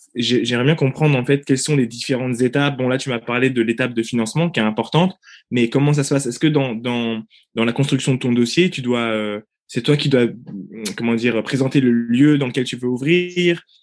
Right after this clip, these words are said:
euh, tu dois montrer patte blanche que t'as déjà ouvert des trucs avant. Comment est-ce que ça se passe, en fait ? Qu'est-ce que tu dois, en fait, à quel niveau tu dois être et mentalement, dans quel space tu dois être pour pouvoir te dire, « OK,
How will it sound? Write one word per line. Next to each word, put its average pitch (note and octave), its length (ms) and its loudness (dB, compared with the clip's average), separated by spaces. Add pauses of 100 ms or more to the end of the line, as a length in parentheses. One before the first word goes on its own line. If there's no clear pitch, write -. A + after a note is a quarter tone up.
(140)
euh, A#2 340 -2
tu A#2+ 120 -4
dois A#2+ 280 0
montrer C3 260 0
patte C3 180 -2
blanche C#3+ 300 2
que - 80 -8
t'as A#2+ 80 0
déjà B2 240 0
ouvert B2 200 0
des A#2 60 -4
trucs A#2 240 -8
avant. D3+ 400 -2
Comment D3+ 280 -2
est-ce D#3 100 -6
que - 80 -8
ça C3 120 -6
se - 80 -10
passe, C3+ 200 0
en A2+ 100 -4
fait ? B2 260 -2 (360)
Qu'est-ce F#3 140 2
que G3+ 60 2
tu F3+ 140 2
dois, D#3+ 300 4
en C#3 100 -2
fait, D3 220 0 (340)
à C3 100 -4
quel F3+ 280 4
niveau F3 400 4
tu F3 100 -8
dois C#3 160 4
être E3+ 180 0
et C#3 60 -2
mentalement, D3 640 -4
dans B2 100 -12
quel D#3+ 200 -4
space D#3+ 320 -6
tu - 100 -14
dois B2 160 -2
être F3 380 -6 (180)
pour C3+ 120 -8
pouvoir C#3 180 -4
te - 80 -4
dire, « D3 280 0
OK, B2+ 200 -2